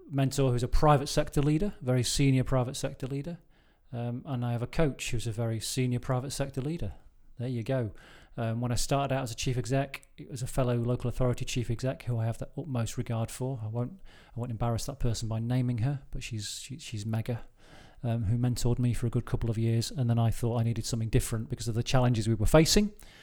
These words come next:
and some of the things I described earlier about how the role of a council is changing. Um, and you need that very different view to support you and challenge you back when you're having those moments when you need to vent,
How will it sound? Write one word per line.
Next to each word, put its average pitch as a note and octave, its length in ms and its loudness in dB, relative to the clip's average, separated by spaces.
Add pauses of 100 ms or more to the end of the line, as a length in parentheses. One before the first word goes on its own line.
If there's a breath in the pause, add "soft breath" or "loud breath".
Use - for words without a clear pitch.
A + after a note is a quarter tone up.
(320 loud breath)
and A#2 240 -2
some C3 160 0
of A#2+ 60 2
the G#2 40 0
things B2 180 4
I A#2+ 80 4
described A#2+ 380 2
earlier A#2+ 260 6
about A#2 200 2
how A#2+ 100 2
the A#2+ 80 4
role A#2+ 260 8
of A2+ 80 2
a A#2 40 4
council B2 360 2
is A2+ 120 -2
changing. A#2 480 -2 (640 loud breath)
Um, A2 400 -6
and B2 120 0
you B2 80 0
need A#2+ 200 0
that A#2+ 260 0
very A#2 160 4
different A#2+ 320 0
view A2+ 300 -4 (220)
to B2+ 100 -4
support B2 400 4
you A2 240 0
and A#2 80 -4
challenge A#2 280 0
you A2+ 80 -2
back A#2 340 -2
when A2+ 120 -4
you're A#2 160 0
having A#2 220 -2
those A2+ 180 0
moments A#2 380 -2
when A#2 80 -2
you A2+ 40 -2
need A2 140 -2
to A#2+ 80 0
vent, D#3 400 6